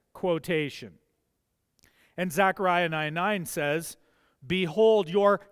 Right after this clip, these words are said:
king is coming to you. Righteous and having salvation is he, humble and mounted on a donkey, on a colt, the foal of a donkey. So that's where we get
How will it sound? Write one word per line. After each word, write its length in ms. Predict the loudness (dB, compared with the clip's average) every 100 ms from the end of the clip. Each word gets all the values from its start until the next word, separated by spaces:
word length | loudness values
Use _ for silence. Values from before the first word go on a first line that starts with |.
| -10
king 800 | 0 4 4 2 -2 -4 -8 -16 _ _ _ _ _ _ _
is 240 | 0 0
coming 500 | -2 0 2 2 -2 -6
to 140 | -8
you. 320 | -6 -6 -8 -16 _ _
Righteous 680 | -4 0 2 0 -4 -6 -6
and 100 | -6
having 340 | -4 -2 -4 -8
salvation 800 | -4 -2 0 -2 -2 -8 -12
is 160 | -12 -10
he, 240 | -8 -8 -10 _ -6
humble 400 | -4 -2 -2 -2
and 120 | -2
mounted 440 | -4 -6 -8 -8 -8
on 180 | -6 -8
a 60 |
donkey, 600 | -8 -6 -6 -8 -12 -12 -14 _ _
on 140 | -8 -8
a 60 |
colt, 420 | -8 -6 -4 -6
the 80 | -10
foal 320 | -10 -8 -6
of 60 | -6
a 60 | -2
donkey. 480 | 0 2 0 -6
So 140 | -14 -8
that's 240 | -8 -6
where 160 | -6 -6
we 100 | -6
get 220 | -6